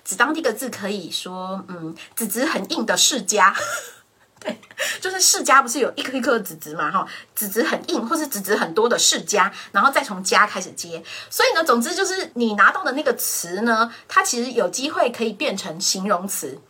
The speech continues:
那你用这个形容词再形容另外一个食物，就会让接龙变得比较容易。那我不知道我这样的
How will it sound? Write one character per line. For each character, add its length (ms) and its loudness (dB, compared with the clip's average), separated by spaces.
那 280 4
你 140 -14
用 140 -2
这 80 -2
个 60 0
形 180 -4
容 200 0
词 360 -8
再 260 0
形 220 0
容 180 -4
另 160 -2
外 140 2
一 60 -8
个 140 -4
食 280 0
物， 200 0
就 100 4
会 140 4
让 180 4
接 200 4
龙 180 -2
变 160 0
得 80 -6
比 160 -10
较 180 4
容 240 -8
易。 200 -12
那 180 6
我 80 -8
不 80 -12
知 40 -8
道 100 6
我 100 -4
这 140 0
样 240 2
的 180 -2